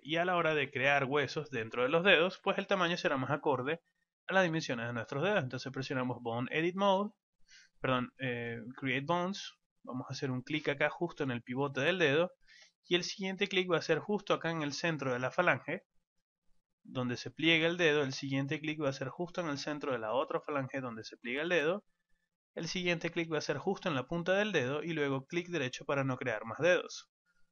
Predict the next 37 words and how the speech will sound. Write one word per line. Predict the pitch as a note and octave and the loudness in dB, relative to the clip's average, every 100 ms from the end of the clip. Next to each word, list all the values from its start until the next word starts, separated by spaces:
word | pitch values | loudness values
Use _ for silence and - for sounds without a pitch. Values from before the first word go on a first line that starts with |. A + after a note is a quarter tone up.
| _ _ - | _ _ -4
Este | F#3 - | -4 -2
mismo | F#3+ F#3 F3+ | 0 2 0
proceso | E3+ D#3 F#3+ - | 2 0 0 0
lo | D3+ | 0
vamos | B2+ C3+ | 0 0
a | C3+ | -4
hacer | D3 - | -6 -6
con | A#2 A2+ | -10 -2
todos | C#3 C#3+ | -2 0
los | C3+ | -2
dedos | B2 A2 | -4 -4
de | A#2+ | -4
la | A#2+ | -2
mano. | E3 F#3 - _ _ _ - _ - _ _ _ _ _ - | -2 -4 -8 _ _ _ -20 _ -20 _ _ _ _ _ -12
Entonces | C#3 C#3 C#3 | -4 -4 -2
vamos | D3 B2+ B2 | -2 -2 -2
a | |
ir | A#2 | -4
poco | B2 C3 | -4 -4
a | C#3 | -4
poco. | F#3 B2 - - | -4 -6 -14 -8
Con | A#2+ | -4
la | A#2 | -2
herramienta | A#2+ C3 C3+ D3 | 0 0 0 2
de | D#3 D3 - _ _ | 0 -2 -10 _ _
crear | - D3 D3 D#3 | 0 4 4 2
huesos | D3 D#3 C3 C#3 D#3+ - - - - _ _ - | 2 2 2 -2 -4 -8 -12 -20 -20 _ _ -2
activa | D#3 - F#3+ F#3+ | -2 0 -2 2
vamos | F3 C#3 B2 | 2 0 -2
a | C3 | -4
hacer | C3 B2 | -4 -6
clic | - C3+ C#3 | -4 -2 0
de | D3 | 0
nuevo | D3 C#3+ C#3 | 0 2 2
en | |
el | C#3+ | 2
origen. | E3 F#3 C3 D3 G3+ | 2 2 0 -6 -6